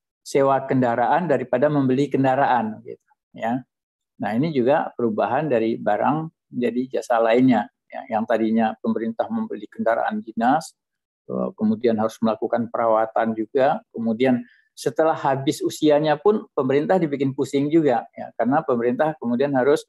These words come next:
melakukan lelang lagi, berapa nilai jualnya. Belum lagi kemudian ada juga aspek-aspek, aspek korupsi di dalam, eh, penghapusan dan lain-lainnya. Jadi, eh,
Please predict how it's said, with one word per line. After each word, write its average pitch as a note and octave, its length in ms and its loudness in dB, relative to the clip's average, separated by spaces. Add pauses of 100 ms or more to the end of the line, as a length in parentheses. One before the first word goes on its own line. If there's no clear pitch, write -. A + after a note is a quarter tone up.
(380)
melakukan A2+ 540 -2
lelang A#2 480 2
lagi, B2 480 2
berapa A2+ 260 0
nilai A2+ 320 2
jualnya. A#2 720 0
Belum D3+ 160 2
lagi D#3 320 2
kemudian D3+ 340 -2
ada C#3+ 220 4
juga D#3+ 240 2
aspek-aspek, - 580 -4 (220)
aspek C3+ 400 -2
korupsi D3 480 2
di D#3 80 4
dalam, D3 400 2 (400)
eh, C3 400 4
penghapusan C#3+ 720 0
dan B2+ 240 2
lain-lainnya. A#2 480 0
Jadi, E3 340 4
eh, - 360 -2